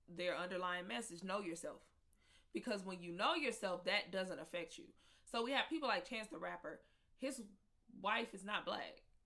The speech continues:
Um, but I know Chance the Rapper is pro-black. Like, he speaks us. It's about what you do in the com-, speaks up for us all the time. It's about what you do in the community and what you're showing us and where your heart is, not about who you marry.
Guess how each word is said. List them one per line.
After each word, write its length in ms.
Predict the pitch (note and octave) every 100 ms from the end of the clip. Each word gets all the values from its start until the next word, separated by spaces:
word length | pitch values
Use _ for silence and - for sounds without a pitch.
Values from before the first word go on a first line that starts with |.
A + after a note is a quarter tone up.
| _ _ -
Um, 300 | G3 F#3 F3 F#3
but 340 | G3 F3 - - -
I 360 | C4 F#4 D#4+ G#3 F#3
know 440 | G3 C4 E4+ D4+ A3+
Chance 460 | - B3+ G3+ F3
the 100 | -
Rapper 280 | G3 F3 F3 D#3+
is 80 |
pro-black. 420 | E3 E3+ - - - _ _ _ _ F3+
Like, 200 | E3 -
he 180 | C4+
speaks 480 | B3 - C#4+ C4 -
us. 260 | A3 E3 A#3
It's 120 | A3+
about 320 | G#3+ G#3+ D#3
what 200 | G3+ G3
you 80 | A3
do 200 | F#3 F#3+
in 40 |
the 60 | F3
com-, 140 | - -
speaks 400 | - - C4 -
up 140 | A#3
for 140 | G#3 F3+
us 100 | F3+
all 100 | E3
the 80 |
time. 220 | D#3+ F#3 F3
It's 120 | E3+
about 200 | F#3 F3
what 160 | F3 F3+
you 60 |
do 140 | F3 E3+
in 60 |
the 40 | E3
community 520 | - E3 F3+ E3+ E3
and 100 | D#3+
what 180 | E3 E3
you're 120 | E3
showing 380 | - F#3+ G3+ E3+ D3+ D3+
us 80 | - - - - -
and 140 | F#3 E3+
where 100 | F3
your 160 | D#3+
heart 380 | D#3 F3+ G#3+ A3+
is, 260 | E3 C#3+ F3
not 220 | F3+ F#3
about 240 | F3+ E3
who 100 | G3
you 140 | F#3 D#3
marry. 380 | D3+ D3+ -